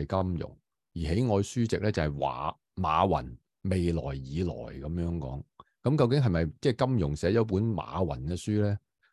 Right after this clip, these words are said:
啊，即係噉呢個即係好，好，好直接聯繫，我哋會噉樣諗得到啦。噉當然，誒，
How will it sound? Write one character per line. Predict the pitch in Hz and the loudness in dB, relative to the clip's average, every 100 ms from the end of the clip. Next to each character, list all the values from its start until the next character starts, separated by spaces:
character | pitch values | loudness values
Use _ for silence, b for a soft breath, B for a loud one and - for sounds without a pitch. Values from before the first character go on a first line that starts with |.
| - | -12
啊， | 71 65 | -10 -2
即 | 113 | 0
係 | 98 | 2
噉 | 78 101 | 0 0
呢 | 107 | 2
個 | 98 85 | 2 0
即 | 76 120 | 0 0
係 | 87 | 0
好， | 76 98 | 0 -4
好， | - 113 117 | -2 -2 2
好 | 139 | 0
直 | 135 | 0
接 | 78 - | -2 -2
聯 | 131 - | -4 -6
繫， | 73 76 80 | -4 -4 -2
我 | 82 | 0
哋 | 78 | 0
會 | 80 | 0
噉 | 76 | -2
樣 | 92 | -2
諗 | 87 - 82 | -4 -4 -6
得 | 85 | -6
到 | - | -6
啦。 | 90 80 | -8 -6
噉 | 92 | -2
當 | 120 123 | 2 4
然， | 120 117 B B B B - 101 90 | 4 2 B B B B 0 2 4
誒， | 90 | 2